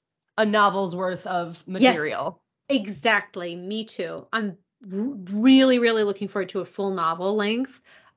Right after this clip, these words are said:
Speaker 2: um, treatment of whatever she wants to write, because I'm gonna read it.
Speaker 1: Especially, <laughs> it's a book we can go into with no expectations.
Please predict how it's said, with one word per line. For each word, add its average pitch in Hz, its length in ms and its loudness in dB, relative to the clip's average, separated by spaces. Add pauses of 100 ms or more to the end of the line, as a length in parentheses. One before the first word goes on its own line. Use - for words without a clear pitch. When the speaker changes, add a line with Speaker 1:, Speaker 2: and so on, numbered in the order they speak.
Speaker 2:
um, 180 600 2
treatment 180 460 -2
of 175 220 -4
whatever 175 680 0
she - 160 -6
wants 170 320 -4
to - 80 -10
write, 160 280 -6
because 185 380 -2 (200)
I'm 226 180 2
gonna 277 220 2
read 208 200 0
it. - 180 -10 (600)
Speaker 1:
Especially, 311 760 0 (220)
<laughs> - 240 -20
it's - 480 -4
a 277 540 0
book 302 260 4
we 339 140 6
can 320 220 6
go 254 220 0
into 330 360 2
with 339 160 -8
no 254 280 -6
expectations. 381 1200 -2